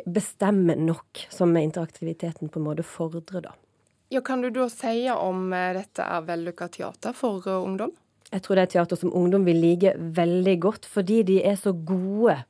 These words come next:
Speaker 1: på spillet, de er så variert i teknikkene, de overrasker, og det er morsomt. Så det er veldig godt, men den biten med interaktivitet, den tenker jeg de kan jobbe mer med, for ungdom vil inn, og ungdom vil delta. Det tror jeg i hvert fall er på.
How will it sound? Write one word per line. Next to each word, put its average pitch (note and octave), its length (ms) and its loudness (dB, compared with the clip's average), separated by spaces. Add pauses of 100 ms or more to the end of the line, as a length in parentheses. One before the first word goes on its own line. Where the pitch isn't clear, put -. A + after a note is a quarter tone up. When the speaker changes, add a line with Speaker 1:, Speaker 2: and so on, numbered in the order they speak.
Speaker 1:
på - 120 -2
spillet, G3+ 640 2
de F3+ 80 4
er F#3 60 4
så F#3 140 -2
variert F#3+ 640 2
i E3+ 40 -6
teknikkene, F3+ 640 -2
de F3+ 100 4 (100)
overrasker, G3 840 0
og F3+ 100 0
det F#3+ 80 0
er F#3 40 0
morsomt. F#3+ 720 -4 (320)
Så - 100 -2
det A3+ 120 6
er B3 40 4
veldig A3+ 320 4
godt, - 360 0
men A3+ 160 4
den A#3+ 240 2
biten A3+ 400 -2
med G3 140 2
interaktivitet, A#3 920 -2 (400)
den G#3+ 160 4
tenker G3 320 2
jeg F#3+ 60 2
de F#3+ 80 2
kan F#3+ 200 4
jobbe F3+ 400 4
mer F#3 480 4
med, C#3+ 180 0
for - 220 -2
ungdom G3+ 480 4
vil F3+ 440 4
inn, F#3+ 220 6
og E3+ 100 4
ungdom E3+ 300 2
vil F3 260 4
delta. D#3 500 -4 (360)
Det F3 140 0
tror - 160 -2
jeg D3+ 100 2
i D3+ 60 -2
hvert D3 80 -8
fall C#3+ 140 -12
er D3 120 -12
på. - 140 -14